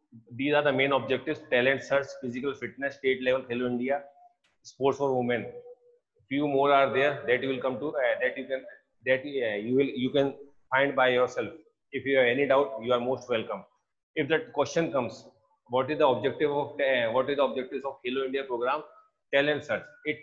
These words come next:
helps to search the talent from the grassroots level, or you can say from the school level. If you are, if you are able to, uh, find the students from the school level only, you can bring,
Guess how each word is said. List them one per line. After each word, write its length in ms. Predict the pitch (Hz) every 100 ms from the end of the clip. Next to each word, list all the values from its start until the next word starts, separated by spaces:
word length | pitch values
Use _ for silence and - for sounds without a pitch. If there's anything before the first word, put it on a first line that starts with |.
| 104
helps 260 | 120 135 -
to 200 | 156 - - _ _ _
search 220 | 139 143
the 100 | 151
talent 340 | 143 123 135 -
from 180 | 127
the 80 | 135
grassroots 420 | 117 120 120 123
level, 340 | 117 107 120 143 -
or 120 | 123
you 100 | 123
can 140 | 123 120
say 140 | 151 -
from 180 | 120 123
the 80 | 139
school 360 | - 156 156
level. 400 | 143 113 104 90 - _ - _ _ -
If 160 | 135
you 100 | 139 151
are, 40 |
if 320 | 143 147 143
you 60 | 156
are 120 | 139 127
able 160 | 139
to, 80 | 151
uh, 540 | 139 - - - 131 117
find 260 | 113 127 139
the 80 | 143
students 440 | - 143 139 143 - - _ _ _ _ _
from 200 | 131 135
the 80 | 139
school 300 | 135 - 175
level 280 | 160 143 131
only, 180 | 123 147
you 320 | 151 117 139
can 180 | 151 131
bring, 360 | 135 147 -